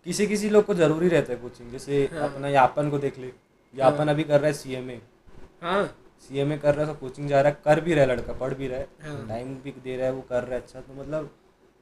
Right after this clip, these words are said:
Speaker 1: वैसे लोग के लिए, जैसे तू अब बोल रहा है, तेरे को जरूरत नहीं है,
Speaker 2: हाँ।
Speaker 1: लेकिन उसको है,
Speaker 2: हाँ, हाँ,
Speaker 1: तुम
Speaker 2: वो
Speaker 1: लोग
Speaker 2: मैं
Speaker 1: कर
Speaker 2: मानता
Speaker 1: लेते हो।
Speaker 2: हूँ।
Speaker 1: वहाँ जाके वो बनाए भी है फ्रेंड्स,
Speaker 2: हाँ, वो
Speaker 1: बहुत
Speaker 2: है।
Speaker 1: बनाए,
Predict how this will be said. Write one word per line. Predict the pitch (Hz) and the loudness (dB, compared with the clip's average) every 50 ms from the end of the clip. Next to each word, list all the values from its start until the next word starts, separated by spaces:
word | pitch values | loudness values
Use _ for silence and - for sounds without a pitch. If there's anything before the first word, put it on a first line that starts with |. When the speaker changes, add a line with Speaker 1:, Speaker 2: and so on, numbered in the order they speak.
| _ - | _ -6
Speaker 1:
वैसे | 131 135 135 170 165 | -6 -6 -4 -4 -4
लोग | 170 170 165 165 | -2 -2 -2 -2
के | 165 160 | -6 -8
लिए, | 160 160 | -6 -4
जैसे | 160 151 156 | -4 -6 -8
तू | 147 - 165 170 | -12 -8 -4 -2
अब | 170 160 | -2 0
बोल | 151 156 | 0 2
रहा | 165 | 2
है, | 165 | 2
तेरे | 156 156 | 2 0
को | 151 147 | -4 -2
जरूरत | 139 139 139 147 143 143 - | -2 0 0 0 0 -2 -4
नहीं | 143 143 135 | -8 -8 -8
है, | 131 131 - _ _ _ - | -10 -12 -18 _ _ _ -12
Speaker 2:
हाँ। | 170 156 147 143 139 _ - | -10 -8 -8 -10 -12 _ -14
Speaker 1:
लेकिन | 135 127 139 143 | -12 -6 -4 -4
उसको | 135 127 - - - 143 135 | -4 -4 -6 -8 -4 -4 -4
है, | 127 120 110 110 - _ _ _ - | -4 -4 -8 -12 -14 _ _ _ -6
Speaker 2:
हाँ, | 180 214 226 202 165 | 0 0 0 0 0
हाँ, | 160 151 | -4 -8
Speaker 1:
तुम | 135 | -8
Speaker 2:
वो | 131 135 | -4 0
Speaker 1:
लोग | 135 143 208 | 0 2 4
Speaker 2:
मैं | 208 | 6
Speaker 1:
कर | 143 139 | 6 6
Speaker 2:
मानता | 135 135 143 | 6 4 0
Speaker 1:
लेते | 160 - - | -4 -6 -6
हो। | 127 | -6
Speaker 2:
हूँ। | 123 131 | -4 -2
Speaker 1:
वहाँ | 131 135 151 160 | 0 0 2 6
जाके | 160 156 151 156 156 | 6 6 6 4 2
वो | 151 147 151 147 | -2 0 0 0
बनाए | 139 139 135 127 131 139 147 | 0 0 0 0 2 0 0
भी | 139 139 135 127 | 0 -2 -6 -10
है | 123 | -10
फ्रेंड्स, | 123 - 120 117 117 120 - _ _ _ _ _ _ - | -10 -12 -14 -18 -18 -18 -20 _ _ _ _ _ _ -14
Speaker 2:
हाँ, | 170 175 160 135 120 117 147 | -10 -10 -10 -10 -10 -8 -4
वो | 170 190 | 0 2
Speaker 1:
बहुत | 196 180 | 4 4
Speaker 2:
है। | 170 143 | 4 2
Speaker 1:
बनाए, | 131 123 123 120 123 120 | 0 -2 -2 -4 -6 -6